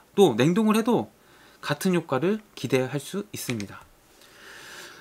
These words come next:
어, 그래서 이제 편안하게 뭐 드시면 되는데 이 실험에서 이제 가리비를 끓인 물을 먹었죠. 통째로 끓인 물. 그래서 그렇게 국을 만들어 먹는 게 좋지 않을까 싶고요. 이 가리비를 고르실 때는 관자에 탄력이 있고 투명한 우유빛을 띠는 것을 고르셔야 됩니다.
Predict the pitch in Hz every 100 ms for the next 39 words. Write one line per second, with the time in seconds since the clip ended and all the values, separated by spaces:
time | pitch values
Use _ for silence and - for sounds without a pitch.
0 | - - 131 180 185 175 151 - 269 269
1 | 226 165 127 117 143 170 120 131 175 151
2 | 139 - 220 214 185 143 131 - 135 160
3 | 151 135 226 262 220 151 104 101 - -
4 | 185 156 - 156 113 180 - _ 131 117
5 | 147 - 147 131 117 139 165 151 120 135
6 | 113 120 117 - 120 110 123 - - 180
7 | 156 - _ - - - - - - 165
8 | 220 214 208 156 175 180 156 180 208 113
9 | - _ _ _ _ _ - 147 160 165
10 | 185 175 - 214 208 170 113 - 175 208
11 | _ _ _ _ - 226 214 208 160 127
12 | 160 156 147 147 175 156 117 160 156 127
13 | 123 139 127 104 - -